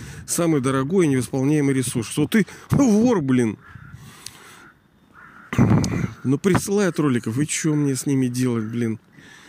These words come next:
Картинок всяких, жпегов там, как пулей. Ну, я же чувствую, что, понимаете, ты один из. Не то потому, что тебе прямо отправили, ты такой уникальный,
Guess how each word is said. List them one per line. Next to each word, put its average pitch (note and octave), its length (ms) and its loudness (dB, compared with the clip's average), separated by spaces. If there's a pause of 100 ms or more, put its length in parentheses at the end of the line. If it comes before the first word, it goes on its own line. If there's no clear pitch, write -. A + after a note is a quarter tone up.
(400)
Картинок B2+ 540 0
всяких, A#2+ 400 -4
жпегов B2+ 600 -2
там, B2+ 240 -4
как B2 240 -8 (200)
пулей. C3+ 340 2 (800)
Ну, A#2 480 -2
я F#3 240 2
же E3 120 -2
чувствую, E3 440 0
что, B2 220 -4
понимаете, C3 400 -2
ты E3 180 0
один E3+ 320 0
из. B2+ 480 -2
Не C3 180 -2
то D#3 140 -4
потому, D#3+ 260 0
что F3 140 -2
тебе C#3 280 2
прямо A2+ 300 -2
отправили, B2+ 460 -2
ты A2+ 120 -12
такой B2 360 -2
уникальный, B2+ 680 -2